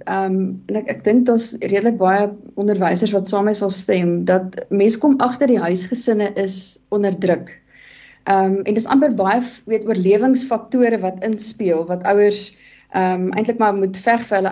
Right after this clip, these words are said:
eie oorlewing, hulle finansiële druk wat hulle het, die werksure wat langer is, ehm, wat veroorsaak dat daar minder tyd is wat ouers kan spandeer aan hierdie gesprekke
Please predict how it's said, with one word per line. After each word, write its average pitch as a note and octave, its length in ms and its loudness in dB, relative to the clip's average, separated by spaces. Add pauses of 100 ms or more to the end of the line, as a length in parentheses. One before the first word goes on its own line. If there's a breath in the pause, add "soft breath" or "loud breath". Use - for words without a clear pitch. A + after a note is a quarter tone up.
eie G#3 160 0
oorlewing, F#3 560 -2
hulle E3 160 -4
finansiële F3+ 640 -2
druk G3 240 0
wat G3 160 0
hulle F#3 160 2
het, F3+ 140 0
die E3 80 -6
werksure F#3 640 0
wat F#3 200 0
langer F3+ 220 0
is, F3+ 220 0 (580 loud breath)
ehm, F3+ 320 0
wat G3+ 160 2
veroorsaak B3+ 400 2
dat A3 160 -2
daar A3 80 0
minder A3 320 -2
tyd C4 240 -2
is F#3+ 240 -2
wat F3+ 320 -2
ouers A3+ 240 2
kan G3+ 160 -4
spandeer G3 560 0
aan A3+ 240 2
hierdie F#3+ 240 -2
gesprekke B3 560 -4